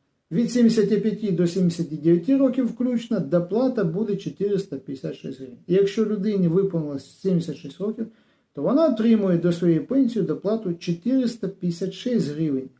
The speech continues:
а не триста гривень, бо триста гривень виплачується тим людям від сімдесяти років до сімдесяти чотирьох років. Тобто такого немає, що триста плюс чотириста п'ятдесят шість. Ні,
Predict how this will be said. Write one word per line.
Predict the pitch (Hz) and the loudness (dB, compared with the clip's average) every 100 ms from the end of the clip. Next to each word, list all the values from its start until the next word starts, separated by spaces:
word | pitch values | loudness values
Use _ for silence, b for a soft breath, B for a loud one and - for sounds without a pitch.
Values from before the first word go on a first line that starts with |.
| _ | _
а | 226 226 | 0 2
не | 196 226 220 151 135 - _ _ _ _ _ _ | 4 6 6 4 -2 -10 _ _ _ _ _ _
триста | 185 240 311 262 - 208 | 0 2 4 2 2 4
гривень, | 170 175 151 143 | 4 4 2 2
бо | 165 | 0
триста | 170 220 185 - | 2 2 0 0
гривень | 151 165 277 254 | 0 2 4 4
виплачується | 180 170 175 180 165 156 135 156 | 4 2 2 2 0 -4 -6 -10
тим | - 151 143 | -10 -8 -4
людям | 180 240 226 B B B | -4 -4 -6 B B B
від | 151 196 170 | -2 -2 0
сімдесяти | 185 170 170 165 196 | 2 2 0 -2 0
років | 277 277 - 139 | 2 2 0 -2
до | 156 | -2
сімдесяти | 156 202 175 185 175 | -2 -2 -2 -2 -4
чотирьох | 196 - 208 220 - - | -4 -4 0 0 0 -6
років. | - - _ _ _ _ _ _ _ _ _ | -16 -18 _ _ _ _ _ _ _ _ _
Тобто | 196 - 139 | -4 -2 -4
такого | - 202 262 247 | -2 2 4 4
немає, | 247 233 190 160 | 6 6 6 2
що | 135 165 | 0 -6
триста | - 196 269 269 - 185 | -2 2 6 4 4 -4
плюс | - 165 208 240 - - _ _ - | 2 4 6 4 -2 -10 _ _ -8
чотириста | 165 202 220 196 170 | -4 -2 -2 -2 -4
п'ятдесят | 170 151 151 135 | -6 -8 -8 -14
шість. | - - | -16 -6
Ні, | 190 202 - | -2 0 -2